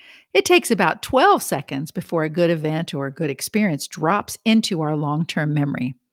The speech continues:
And if we get distracted <laughs> before the twelve seconds is up,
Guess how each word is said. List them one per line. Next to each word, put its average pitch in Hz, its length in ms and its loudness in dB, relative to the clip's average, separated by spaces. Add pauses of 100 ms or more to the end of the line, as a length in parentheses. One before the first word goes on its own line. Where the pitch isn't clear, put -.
(640)
And 220 380 4
if 196 160 2
we 202 80 4
get 190 160 4
distracted 180 500 2
<laughs> 196 80 2
before - 240 -2
the 190 120 2
twelve 180 320 2
seconds 180 420 -2
is 156 140 0
up, - 360 -2